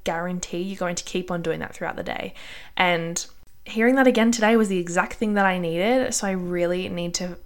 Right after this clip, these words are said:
get back into my night routine habit. Um, I've been doing my skincare, that's, that's stayed, but,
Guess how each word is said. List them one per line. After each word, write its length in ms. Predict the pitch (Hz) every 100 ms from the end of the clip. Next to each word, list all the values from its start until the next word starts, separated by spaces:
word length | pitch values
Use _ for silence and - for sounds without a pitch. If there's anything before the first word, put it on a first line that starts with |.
| -
get 160 | - 165
back 200 | 175 -
into 260 | 175 170 180
my 180 | 170
night 240 | 165 160 -
routine 440 | 170 - 165 165
habit. 600 | 165 - 160 175 269 - - - - - -
Um, 520 | 170 156 170 - 185 - - - - - - -
I've 140 | 180
been 100 | 170
doing 180 | 165 165
my 100 | 214
skincare, 840 | 254 - 285 277 254 247 247 262 262
that's, 320 | 220 - -
that's 260 | 196 208 -
stayed, 480 | - 185 190 208
but, 340 | - 170 165